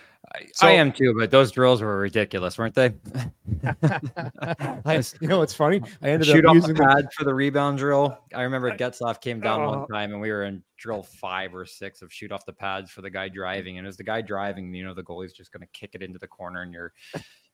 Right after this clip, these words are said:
Speaker 1: you're doing
Speaker 3: <laughs> You know
Speaker 1: whatever.
Speaker 3: you're
Speaker 1: But
Speaker 3: not, you know, you're
Speaker 1: yeah,
Speaker 3: just, you're not
Speaker 1: Getzey
Speaker 3: getting
Speaker 1: finally
Speaker 3: anything.
Speaker 1: came down and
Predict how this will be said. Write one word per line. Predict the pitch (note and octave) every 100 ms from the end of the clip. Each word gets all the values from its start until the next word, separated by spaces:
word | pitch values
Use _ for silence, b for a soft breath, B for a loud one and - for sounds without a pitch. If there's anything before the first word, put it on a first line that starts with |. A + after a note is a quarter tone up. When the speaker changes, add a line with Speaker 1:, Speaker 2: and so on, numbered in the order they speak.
| -
Speaker 1:
you're | G#2
doing | F3+ G2 G3
Speaker 3:
<laughs> |
You | G#3+
know |
Speaker 1:
whatever. | G2 D3+
Speaker 3:
you're | C#3
Speaker 1:
But | C3+
Speaker 3:
not, | C3+ _ _
you | D#3 D3+
know, |
you're | D3
Speaker 1:
yeah, | C3 G2+
Speaker 3:
just, | F#2
you're | A#2
not | B2
Speaker 1:
Getzey |
Speaker 3:
getting | A2+ B2+
Speaker 1:
finally | A2 G#2
Speaker 3:
anything. | A2 A2+
Speaker 1:
came | G2
down | F#2+ G2
and | F#2+ F2+